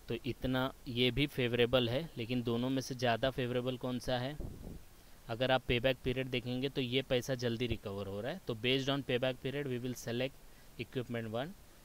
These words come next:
लेकिन based on एनपीवी we will select, uh, equipment two, क्योंकि यहाँ पे वन पॉइंट ज़ीरो नाइन आ रहा है, यहाँ पे वन पॉइंट ज़ीरो एट है, तो ये थोड़ा ज़्यादा है, तो we will select that ही,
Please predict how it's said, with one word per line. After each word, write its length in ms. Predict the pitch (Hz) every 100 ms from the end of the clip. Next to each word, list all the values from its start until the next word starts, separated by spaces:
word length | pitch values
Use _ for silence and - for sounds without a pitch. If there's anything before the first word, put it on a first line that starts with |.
| -
लेकिन 280 | 117 139 123
based 360 | 127 135 131
on 200 | 147 151
एनपीवी 500 | 127 127 - 147 175 190
we 160 | 127 123
will 120 | 135
select, 520 | - 120 131 175 - - - - - - - -
uh, 240 | 110 104 110
equipment 540 | 127 131 135 127 117
two, 140 | 113 95 - - -
क्योंकि 240 | 117 -
यहाँ 220 | 120 113 117
पे 120 | 135 120
वन 220 | 117 113 -
पॉइंट 260 | 127 151 117
ज़ीरो 260 | 113 117
नाइन 260 | 113 107 101
आ 80 | 95
रहा 80 |
है, 80 | 95
यहाँ 140 | 107 107
पे 100 | 127
वन 240 | 110 110 98
पॉइंट 340 | 120 151 185 - - - 120
ज़ीरो 340 | 110 120 113
एट 200 | 101 92
है, 80 | 92
तो 120 | -
ये 140 | 110 117
थोड़ा 240 | 110 113
ज़्यादा 340 | 107 98 92
है, 180 | 98 92
तो 140 | 87 107
we 120 | 110
will 120 | 110
select 340 | 107 104 92
that 240 | 92 87
ही, 60 | -